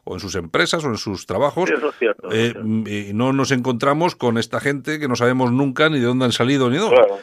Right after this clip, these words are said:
Speaker 1: A mí, o sea, a mí me parece que en eso Vox, yo creo que ha dado, ahí ha dado en la tecla, y volviendo a repetir un poco el tema, porque claro, es que tenemos ahí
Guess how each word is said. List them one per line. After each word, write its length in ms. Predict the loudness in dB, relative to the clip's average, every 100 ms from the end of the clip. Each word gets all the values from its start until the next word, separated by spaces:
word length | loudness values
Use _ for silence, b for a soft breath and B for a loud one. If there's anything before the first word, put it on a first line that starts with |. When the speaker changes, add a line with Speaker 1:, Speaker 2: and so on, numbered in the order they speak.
| -12
Speaker 1:
A 100 | -8
mí, 80 | -4
o 80 | 0
sea, 80 |
a 40 | 2
mí 80 | 2
me 60 |
parece 220 | 0 0
que 240 | -4 -4 -4
en 100 | -2
eso 240 | 0 2
Vox, 320 | 2 0 -4 b b b
yo 180 | -6 -4
creo 200 | -2 -2
que 80 | 0
ha 20 |
dado, 240 | 2 2 0 -8 -8
ahí 160 | -6
ha 60 | -2
dado 180 | 0 0
en 60 |
la 120 | -2
tecla, 340 | -2 -2 -2 -4 -4
y 60 |
volviendo 320 | -4 -2 0 -2
a 20 |
repetir 240 | -2 -4
un 80 | -4
poco 200 | -4 -4
el 100 | -2
tema, 260 | -2 -2 -4
porque 160 | -4
claro, 200 | -2 -2 -4 -8 B -8
es 100 | -6
que 100 | -6
tenemos 260 | -4 -2 0
ahí 180 | 0